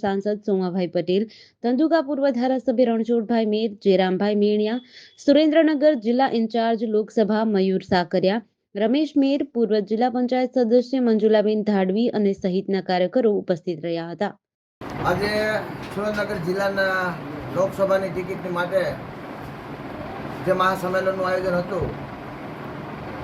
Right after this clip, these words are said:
Speaker 2: એ સંમેલનનો હેતુ એવો છે કે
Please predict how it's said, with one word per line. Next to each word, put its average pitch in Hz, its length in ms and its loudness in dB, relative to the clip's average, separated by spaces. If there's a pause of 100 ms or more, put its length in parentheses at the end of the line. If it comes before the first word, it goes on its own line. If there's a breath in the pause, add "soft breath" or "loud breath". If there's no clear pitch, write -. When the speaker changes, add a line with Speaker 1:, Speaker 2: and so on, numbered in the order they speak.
(2250)
Speaker 2:
એ 220 100 2
સંમેલનનો 226 600 0
હેતુ 214 260 -4
એવો 226 260 0
છે 214 100 -2 (100)
કે 220 120 0